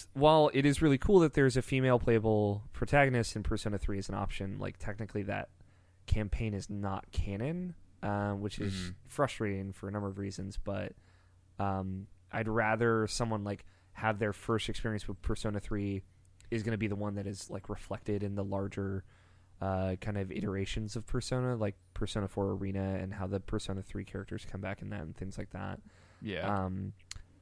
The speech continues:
Speaker 1: and I think going through and playing the female campa-, campaign of Persona three Portable is a great, like, returning to Persona three thing. If you've already played Persona three, this is really cool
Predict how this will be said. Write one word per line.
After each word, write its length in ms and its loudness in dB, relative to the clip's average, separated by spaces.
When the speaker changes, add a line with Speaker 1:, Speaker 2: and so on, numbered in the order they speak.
Speaker 1:
and 180 4
I 120 0
think 480 0
going 280 2
through 260 2
and 200 -2
playing 500 -2
the 100 0
female 340 0
campa-, 520 -6
campaign 440 -2
of 100 -4
Persona 460 -4
three 220 -6
Portable 680 -4
is 140 -2
a 80 0
great, 340 -4
like, 240 -6
returning 560 2
to 80 -8
Persona 480 -6
three 380 -6
thing. 340 -8
If 160 -8
you've 180 -6
already 260 -2
played 380 -2
Persona 400 -8
three, 320 -6
this 280 2
is 120 0
really 280 2
cool 480 -2